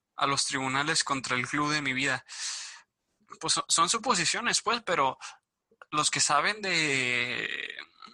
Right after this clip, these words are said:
del tema del contrato y así, pues, decían que el Bar-, que Messi no tenía las de perder. Entonces, yo no sé qué tanto Messi no se fue a tribunales porque las tenía de perder, más allá de que porque sea el club de su vida, ¿no? Porque,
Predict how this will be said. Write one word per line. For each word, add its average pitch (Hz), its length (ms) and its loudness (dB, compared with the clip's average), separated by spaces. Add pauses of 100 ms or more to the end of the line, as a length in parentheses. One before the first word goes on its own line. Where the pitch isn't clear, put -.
(420)
del 139 280 -6
tema 151 260 2
del 147 140 0
contrato 135 480 0
y 143 80 0
así, 165 240 0
pues, 143 200 -8
decían 127 280 0
que - 100 -2
el 190 60 0
Bar-, 170 240 2
que 139 100 -2
Messi 131 300 0
no 180 280 -2
tenía 135 260 0
las 180 160 2
de 170 100 0
perder. 160 320 0
Entonces, 151 540 0 (420)
yo 147 260 0
no 185 200 2
sé - 260 2
qué 190 140 -2
tanto 185 480 -2
Messi 165 400 0
no 143 180 0
se 160 200 2
fue 170 180 2
a 165 60 -4
tribunales 165 640 -2
porque 131 220 -6
las 127 200 -4
tenía 139 200 -4
de 175 80 -6
perder, 151 500 -2 (340)
más 147 360 2
allá 170 300 2
de 180 140 0
que 156 140 -2
porque 131 340 -4
sea 139 320 2
el 123 140 -4
club 135 240 -4
de 131 100 -4
su 131 160 -4
vida, 180 220 0
¿no? 170 180 -2
Porque, 131 400 -4